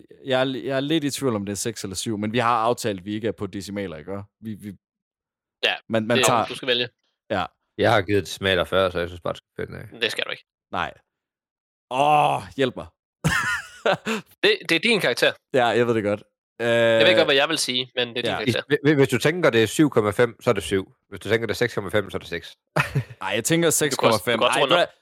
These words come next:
Speaker 1: ved du hvad, jeg, jeg synes, jeg var rigtig hård ved det visuelle, øh, så jeg tror, jeg er oppe på en syver, fordi jeg, jeg synes sgu egentlig, det var, det var godt nok, øh, øh, til hvad det skulle være. Jeg synes ikke, jeg savnede ikke så meget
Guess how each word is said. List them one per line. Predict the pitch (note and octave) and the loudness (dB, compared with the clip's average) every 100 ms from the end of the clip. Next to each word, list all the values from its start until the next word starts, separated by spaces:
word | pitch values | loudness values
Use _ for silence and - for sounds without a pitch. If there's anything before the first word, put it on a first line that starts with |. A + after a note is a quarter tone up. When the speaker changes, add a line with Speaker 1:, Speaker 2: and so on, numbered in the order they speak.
| - | -2
Speaker 1:
ved | D#3+ | 0
du | |
hvad, | D3 C#3+ | 2 2
jeg, | C#3+ D3+ | 2 2
jeg | D#3 | 0
synes, | F3 - | -2 -2
jeg | D3 | 0
var | C3 A2+ | 0 -2
rigtig | C3 - B2+ | -4 -4 -4
hård | A#2 A2 | 0 -2
ved | F#2+ | -2
det | G#2 | -6
visuelle, | G#2+ A#2 G#2+ F#2 F#2+ G#2+ - | -4 -6 -6 -6 -8 -12 -4
øh, | G#2+ G2 F#2+ F2+ | -2 -2 -4 -8
så | G#2+ A#2+ | -6 -4
jeg | A2+ | -2
tror, | - D3 | -2 2
jeg | B2+ | 4
er | G#2+ | 4
oppe | A#2 - | 0 -4
på | |
en | A2 | -6
syver, | - C3+ G#2+ | -6 -6 -8
fordi | - C3+ | -8 -6
jeg, | C3+ - | -6 -4
jeg | D3 | -4
synes | B2 D#3 | -4 -8
sgu | - D3 | -6 -4
egentlig, | C3 A#2 | -4 -4
det | A2+ | -2
var, | G#2+ A2 | -2 -2
det | G#2 | -2
var | A2+ | -2
godt | G#2 B2+ | 0 0
nok, | A2 G2+ _ _ _ _ | 0 -8 _ _ _ _
øh, | A2+ G2 F#2 | -6 -4 -4
øh, | F#2 | -8
til | F#2 | -6
hvad | A2 | -6
det | G#2 | -6
skulle | - A#2 | -4 -2
være. | |
Jeg | B2+ C3+ | -2 -2
synes | D3+ D#3 | -4 -8
ikke, | D3 _ _ | -10 _ _
jeg | D3+ | 0
savnede | D#3+ D3+ C#3+ | 4 4 4
ikke | G#2 | 0
så | - | -4
meget | E2+ D#2 | -10 -10